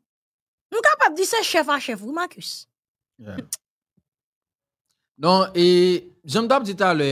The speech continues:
Speaker 2: a. Mwen fini pa kwè ke ou wè tout sa k ap rive lapolis la la. G on pwo- lap-, se enstitisyon an k malad,
Speaker 1: klè.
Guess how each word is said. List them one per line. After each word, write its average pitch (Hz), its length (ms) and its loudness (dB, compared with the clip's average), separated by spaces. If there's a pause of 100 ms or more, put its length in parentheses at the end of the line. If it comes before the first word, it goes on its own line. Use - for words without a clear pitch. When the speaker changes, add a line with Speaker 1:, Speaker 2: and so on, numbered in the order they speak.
Speaker 2:
a. 185 80 -4 (1160)
Mwen 214 200 2
fini 277 200 0
pa 214 220 4
kwè 220 220 0
ke 190 160 -2 (340)
ou - 80 -12
wè 240 100 -2
tout 233 120 -8
sa 208 100 0
k 196 60 4
ap 185 100 -2
rive 180 160 -2
lapolis 165 400 -4
la 160 100 -2
la. 165 140 -2 (920)
G 165 160 -4
on 180 140 -2
pwo- 175 260 -2
lap-, 170 320 0
se 202 220 -8 (100)
enstitisyon 185 600 -6
an 151 60 -18
k 156 60 -8
malad, 123 360 -4 (1000)
Speaker 1:
klè. 247 180 0